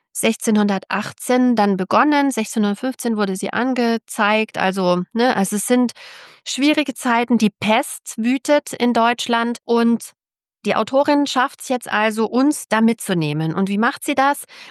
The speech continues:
Indem sie konstruiert, dass die Keplerin, dass Katharina Kepler ihrem Nachbarn, der schreiben kann, ihre Geschichte diktieren möchte. Sie möchte dokumentieren und hinterlassen,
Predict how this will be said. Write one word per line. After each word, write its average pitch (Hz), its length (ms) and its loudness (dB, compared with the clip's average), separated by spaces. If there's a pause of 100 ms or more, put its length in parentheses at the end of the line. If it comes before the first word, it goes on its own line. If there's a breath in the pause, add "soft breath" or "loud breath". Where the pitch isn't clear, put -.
(140)
Indem 226 560 4
sie 254 480 0 (140)
konstruiert, 233 920 0 (400 soft breath)
dass - 540 -4
die 214 80 -2
Keplerin, 269 640 0
dass 208 160 -4
Katharina 202 500 0
Kepler 240 440 0
ihrem 175 220 2
Nachbarn, 226 480 0
der 175 140 -2
schreiben 202 420 -2
kann, 302 240 0 (880 loud breath)
ihre 247 220 2
Geschichte 233 500 0
diktieren 208 560 0
möchte. 151 300 -4
Sie 202 140 2
möchte 302 560 2
dokumentieren 233 880 0
und 208 140 -2
hinterlassen, 202 920 0